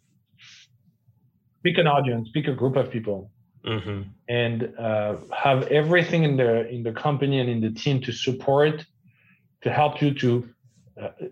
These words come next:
Speaker 1: serve and address properly that audience.
Speaker 2: Mm.
Speaker 1: So that's why I'm go ba-, I'm going back to kind of this framework that I was talking about, which is the,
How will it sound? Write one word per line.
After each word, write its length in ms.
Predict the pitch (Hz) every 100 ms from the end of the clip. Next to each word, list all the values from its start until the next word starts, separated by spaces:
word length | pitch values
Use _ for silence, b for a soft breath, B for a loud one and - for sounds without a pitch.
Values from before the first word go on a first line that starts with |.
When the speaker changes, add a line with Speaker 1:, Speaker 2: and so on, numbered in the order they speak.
| _ 127
Speaker 1:
serve 380 | - - 151 139
and 100 | 123
address 480 | 107 117 135 135 -
properly 540 | 135 123 123 113 113
that 220 | 113 104
audience. 480 | 95 95 80 - - _ _ _ - - -
Speaker 2:
Mm. 380 | 107 101 98 98 _ -
Speaker 1:
So 380 | 123 113 113 B B B B - -
that's 240 | 143 143
why 200 | 175 175
I'm 140 | 156 143
go 120 | 147
ba-, 160 | 151 143
I'm 120 | 139
going 220 | 147 147
back 240 | 151 143
to 80 | 131
kind 160 | 139 139
of 100 | 123
this 140 | 117
framework 400 | - 151 143 131
that 100 | 123
I 40 | 113
was 160 | 110
talking 260 | 135 135 127
about, 320 | 117 107 - _ b b b
which 200 | 117 110
is 140 | 127 110
the, 420 | 113 104 101